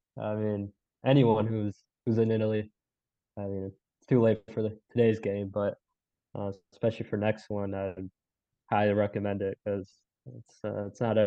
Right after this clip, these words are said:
every day that you get to see, again, such a huge rivalry in such a historic stadium, um, on such a big stage.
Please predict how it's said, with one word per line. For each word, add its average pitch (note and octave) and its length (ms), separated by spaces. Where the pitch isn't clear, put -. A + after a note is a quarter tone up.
every G2+ 200
day G#2 200
that G2 140
you G2+ 100
get G#2 200
to - 60
see, G#2 260
again, G2+ 200
such - 280
a G#2 100
huge A2+ 380
rivalry G#2+ 460
in G2+ 120
such - 220
a G#2+ 60
historic G#2+ 540
stadium, G#2 480
um, G2+ 360
on G#2 100
such - 240
a A2 60
big G2+ 200
stage. G2 440